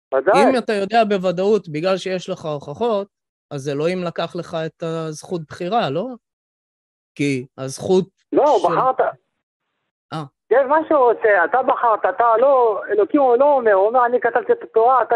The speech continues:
Speaker 1: צריך להאמין, לקיים את המצוות."
Speaker 2: לא,
Speaker 1: אין,
Speaker 2: נראה
Speaker 1: לא בעיה
Speaker 2: שגם
Speaker 1: שלי, אתה
Speaker 2: אלוהים
Speaker 1: רוצה,
Speaker 2: נתן
Speaker 1: כן.
Speaker 2: לך הוכחות.
Speaker 1: נתן בחירה, כן, תעשה תורה, כן, כן, אתה מבין? כולם מתים, אחד הולך לפה, אחד הולך לפה. זה לא, זה,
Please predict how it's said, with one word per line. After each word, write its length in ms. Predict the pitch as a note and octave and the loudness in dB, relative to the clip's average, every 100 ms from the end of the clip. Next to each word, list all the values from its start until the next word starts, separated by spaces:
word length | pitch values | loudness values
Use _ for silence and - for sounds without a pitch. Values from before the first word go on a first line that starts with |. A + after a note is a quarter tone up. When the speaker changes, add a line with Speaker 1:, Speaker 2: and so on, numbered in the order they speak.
| A#3 | 0
Speaker 1:
צריך 120 | G3+ | 2
להאמין, 340 | G#3 G3+ B3+ | 2 0 0
לקיים 300 | A#3 G3+ G#3+ | 0 2 0
את 80 | G3+ | 0
המצוות." 500 | G3+ F#3+ D#3 F3 D3 A2 | 0 0 2 0 0 -2
Speaker 2:
לא, 340 | F3 A3+ C#3+ | -2 2 2
Speaker 1:
אין, 100 | C4+ | 2
Speaker 2:
נראה 120 | C4+ | 2
Speaker 1:
לא 0 | |
בעיה 140 | C4+ C#4 B3+ G#3+ | 2 4 2 2
Speaker 2:
שגם 100 | A3 | 4
Speaker 1:
שלי, 160 | G#3 | 4
אתה 80 | F#3 | 4
Speaker 2:
אלוהים 220 | G#3 G#3 | 4 2
Speaker 1:
רוצה, 140 | F#3 F3 | 2 0
Speaker 2:
נתן 140 | F3+ | 0
Speaker 1:
כן. 60 | F#3+ | 0
Speaker 2:
לך 180 | F3+ F#3+ | -2 -4
הוכחות. 640 | F3+ F3+ E3+ A#3+ C4+ C3+ _ _ _ _ _ _ _ _ _ _ _ _ _ E3+ | -6 -8 -10 -6 -6 -8 _ _ _ _ _ _ _ _ _ _ _ _ _ -6
Speaker 1:
נתן 220 | A#3+ C4+ | -4 -4
בחירה, 540 | G#3+ - C#4+ C#4 E3 B2+ - | -4 0 4 4 2 -2 2
כן, 280 | B3+ D4+ C#4 | 2 4 2
תעשה 260 | A3 - C4 G3+ | 0 2 2 2
תורה, 220 | A3+ A3 G3 A#3 | 2 2 2 0
כן, 120 | B3 | -2
כן, 180 | A3 G3 D3 - | 2 0 0 -4
אתה 80 | D#3 | -4
מבין? 180 | F3 G3+ | -2 -2
כולם 320 | F#3+ A#3 B3+ | 2 2 4
מתים, 400 | A#3+ - G3+ F3 | 2 2 0 0
אחד 180 | E3 A3 | -2 0
הולך 180 | G#3+ G3 | 2 2
לפה, 380 | F#3 E3+ G3 G3 | 2 0 2 2
אחד 160 | D#3+ E3+ | 2 0
הולך 140 | D#3+ | -2
לפה. 300 | D3+ C3+ - - _ _ _ _ _ | -2 -8 -12 -18 _ _ _ _ _
זה 80 | F#3+ A#3 | 0 2
לא, 460 | C4+ C4 B3 A#3+ | 4 4 4 2
זה, 60 | G3 | 2